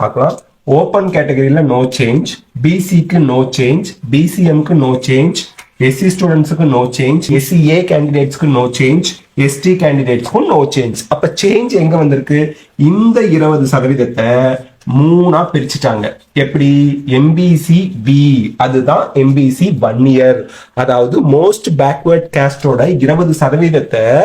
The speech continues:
பிரிச்சுட்டாங்க. அப்ப மத்த கம்யூனிட்டியை சேர்ந்த யாருக்கும்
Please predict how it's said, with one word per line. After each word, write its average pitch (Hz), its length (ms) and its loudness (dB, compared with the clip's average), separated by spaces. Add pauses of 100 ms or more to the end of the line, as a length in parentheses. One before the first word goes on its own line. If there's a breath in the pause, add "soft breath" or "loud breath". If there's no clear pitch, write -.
(400)
பிரிச்சுட்டாங்க. 165 640 0 (420)
அப்ப 135 160 -2 (160)
மத்த 139 480 -2
கம்யூனிட்டியை 185 580 0
சேர்ந்த 151 280 0
யாருக்கும் 143 520 2